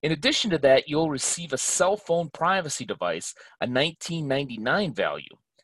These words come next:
This prevents data from leaving your cell phone when you use public charging stations and is a must when traveling. So go to officerprivacy dot com slash P O C U A today to take advantage of this offer and to protect your privacy.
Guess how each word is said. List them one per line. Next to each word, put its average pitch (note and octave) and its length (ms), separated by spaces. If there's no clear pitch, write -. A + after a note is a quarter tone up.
This A3 200
prevents E3+ 580
data C3+ 280
from A#2 300
leaving E3 360
your E3+ 180
cell C3+ 300
phone A#2 400
when A2 160
you G#2+ 80
use A#2+ 420
public D#3 460
charging C3 400
stations G#2+ 580
and B2 140
is A#2+ 200
a C3 60
must C3+ 540
when A#2 140
traveling. G2+ 480
So - 220
go G3+ 280
to G3+ 220
officerprivacy D3 1040
dot A#2+ 260
com G2+ 300
slash G#2+ 520
P - 220
O D#3+ 140
C - 260
U C3+ 280
A G2+ 260
today F2 420
to B2+ 60
take - 280
advantage C3 500
of A2 100
this G#2+ 220
offer G2+ 480
and A#2 120
to A#2+ 60
protect - 480
your C#3 240
privacy. F#2 640